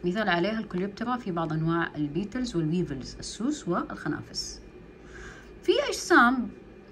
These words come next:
آه، اللي هي أجزاء رأس تعتبر بطنية،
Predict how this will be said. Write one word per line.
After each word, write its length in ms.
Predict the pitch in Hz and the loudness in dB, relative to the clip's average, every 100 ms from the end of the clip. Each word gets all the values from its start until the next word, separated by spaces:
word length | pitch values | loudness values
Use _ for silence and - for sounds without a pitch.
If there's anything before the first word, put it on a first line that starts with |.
| - - - | -18 -8 2
آه، 500 | 175 165 160 160 160 | 4 4 4 2 2
اللي 220 | 165 175 | 2 2
هي 220 | 214 202 | 2 4
أجزاء 520 | 170 - 165 160 226 - | 4 4 2 4 4 4
رأس 320 | 185 - - | 0 -2 -4
تعتبر 500 | 190 185 233 247 - - | -2 0 2 2 0 -4
بطنية، 640 | 160 190 - 196 170 117 | -2 -2 2 4 4 2